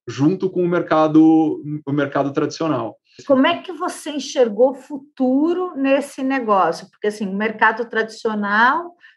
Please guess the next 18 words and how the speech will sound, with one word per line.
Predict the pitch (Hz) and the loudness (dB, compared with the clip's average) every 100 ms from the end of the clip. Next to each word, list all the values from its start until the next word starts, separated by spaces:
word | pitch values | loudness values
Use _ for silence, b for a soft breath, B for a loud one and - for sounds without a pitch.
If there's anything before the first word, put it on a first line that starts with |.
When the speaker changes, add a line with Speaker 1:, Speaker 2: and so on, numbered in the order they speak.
| - | 0
Speaker 2:
brasileiro | 220 220 226 220 220 220 | 2 4 6 6 4 2
conservador, | 226 208 - 202 202 202 202 196 240 302 330 B B B - | -8 -8 -8 -6 -4 -6 -4 0 2 0 -4 B B B 2
gosta | 233 226 233 | 2 2 -4
de | 214 | -6
poupança, | 220 226 214 214 220 233 285 - 330 320 B B B _ | 0 0 0 0 4 4 2 -6 -10 -12 B B B _
e | 233 233 | 2 4
aí | 233 226 | 4 2
você | 247 262 | 0 0
falou, | 254 247 226 | -2 -2 0
"Nossa, | 233 240 226 - 202 - _ _ 220 | 2 0 0 -8 -18 -18 _ _ 0
eu | 214 | 2
vou | 214 233 | 4 2
escala-, | 247 - - 247 233 226 226 | 2 -8 0 2 4 2 -2
eu | 202 208 | -4 0
vou | 240 247 - | 2 0 -2
escalar | - - - - 233 226 226 247 247 | -18 -20 -8 0 2 2 4 4 4
isso | 254 - 277 | -2 -6 -10
numa, | 247 247 247 | -10 -8 -6